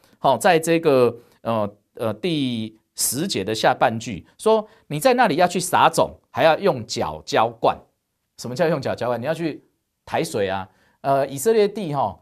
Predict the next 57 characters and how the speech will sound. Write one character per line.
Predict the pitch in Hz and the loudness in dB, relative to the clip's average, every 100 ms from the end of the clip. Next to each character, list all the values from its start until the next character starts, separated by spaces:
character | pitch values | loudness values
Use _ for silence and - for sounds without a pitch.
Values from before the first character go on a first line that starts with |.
| _ | _
虽 | - - 247 | -12 2 4
然 | 214 127 | 6 2
是 | 147 170 | -2 -6
富 | - 151 | -6 -6
饶， | 95 76 85 - _ | -4 -4 -6 -12 _
但 | 165 | -2
是 | 156 175 123 - _ _ _ - | 0 -2 -4 -8 _ _ _ -6
并 | 208 156 | -4 -4
不 | 127 | -6
是 | 127 165 135 - | -4 -4 -4 -6
雨 | 104 123 | -12 -10
水 | 170 104 87 | -8 -8 -8
很 | 90 82 | -10 -10
多， | 104 98 92 _ _ | -6 -6 -6 _ _
所 | - 190 | -4 -4
以 | |
他 | 170 170 | 0 -2
们 | 147 | 0
要 | 170 143 | 2 2
花 | - 175 | 2 2
很 | 110 | 2
多 | 90 135 | -2 -4
的 | 110 | -2
力 | 123 | -4
量 | 120 113 - _ | -2 -4 -4 _
去 | - 147 | -12 -6
做 | 156 123 - - | 2 2 0 -8
水， | - 135 90 85 92 _ | -8 -4 -4 -6 -14 _
水 | - - 117 85 | -14 -6 -6 -6
的 | 82 | -6
这 | 98 127 | -4 -2
一 | 123 | -2
种， | 98 82 76 | -6 -8 -14
呃， | 107 85 78 | -12 -12 -12
这 | - | -10
个， | 123 98 82 | -8 -6 -8
这 | - | -10
个 | - 98 85 | -6 -6 -6
取 | - - 87 80 | -8 -12 -12 -14
得 | 85 82 87 - _ | -12 -10 -12 -16 _
跟 | 123 113 | -4 -4
这 | 110 | -4
个 | 101 | -8
浇 | 92 113 104 | -6 -6 -6
灌 | 107 90 | -4 -6
的 | 80 | -6
工 | 80 80 85 | -12 -12 -12
作。 | - - _ _ _ _ _ | -14 -14 _ _ _ _ _
呃， | - 160 147 | 0 2 2
所 | 143 214 | 4 2
以 | |
在 | 226 202 | 4 2
这 | 196 | 2
里 | 139 | 2
他 | 165 | 0
提 | 165 127 | -2 -10
醒， | - 92 | -8 -10